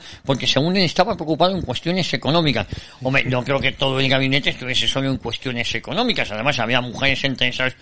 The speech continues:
eh, ministros, y ya sabemos que las mujeres son capaces de hacer dos cosas a la vez. Se podrían haber ocupado de cuestiones económicas y de haber derogado esta ley. No interesó derogar esta ley porque, eh, eh, el mismo Mariano Rajoy recibiría instrucciones, el mismo Mariano Rajoy que en el dos mil quince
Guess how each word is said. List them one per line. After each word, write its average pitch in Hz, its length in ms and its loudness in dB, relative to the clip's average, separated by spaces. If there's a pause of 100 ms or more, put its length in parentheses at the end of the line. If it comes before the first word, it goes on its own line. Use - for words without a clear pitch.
(220)
eh, 139 120 4
ministros, 160 540 4 (180)
y 120 120 2
ya 123 100 4
sabemos 135 300 2
que 139 80 4
las 117 100 4
mujeres 120 300 2
son 143 100 4
capaces 131 300 2
de 147 80 6
hacer 123 240 2
dos 120 120 -2
cosas 113 320 0
a 107 60 0
la 98 100 4
vez. 180 200 4 (240)
Se - 160 -4
podrían 98 260 0
haber 110 200 2
ocupado 113 460 2 (200)
de 110 120 -4
cuestiones - 460 -4
económicas 120 500 -2 (220)
y 127 140 0
de 110 60 0
haber 123 200 4
derogado 120 300 4
esta 101 180 -2
ley. 131 200 2
No 156 200 4
interesó 151 600 2
derogar 131 340 4
esta 139 220 2
ley 151 180 2 (340)
porque, 135 360 2
eh, 104 720 -4
eh, 107 380 2
el 104 140 0
mismo 127 260 0
Mariano 135 340 4
Rajoy 131 300 2
recibiría 104 420 -4
instrucciones, 143 600 -2 (200)
el 135 100 4
mismo 202 120 10
Mariano 202 320 8
Rajoy 180 300 4
que 220 60 6
en 190 60 6
el 143 140 6
dos 110 140 0
mil 139 180 -2
quince 165 380 0